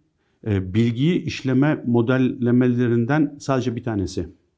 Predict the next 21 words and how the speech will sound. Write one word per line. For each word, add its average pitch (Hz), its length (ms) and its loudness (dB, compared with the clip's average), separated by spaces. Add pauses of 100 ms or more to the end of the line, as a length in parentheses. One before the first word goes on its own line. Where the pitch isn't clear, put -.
(680)
E, 104 380 0
bu 139 60 4
nedenle 160 680 2 (100)
beyin 123 320 4
açısından, 95 600 0 (140)
yani 90 160 -2 (220)
daha 110 200 2
doğrusu 98 260 -2
zihin 95 260 2
açısından 110 600 0 (460)
duyguyla 120 760 2
bilginin 113 840 0 (580)
matematiksel 110 760 0
açıdan 117 320 0
bir 104 60 -4
farkı 104 340 -6
yok. - 460 -6 (760)
İşlenirliği 131 760 0
açısından 98 500 -2
farklılıkları 90 640 -6
var. 85 260 -10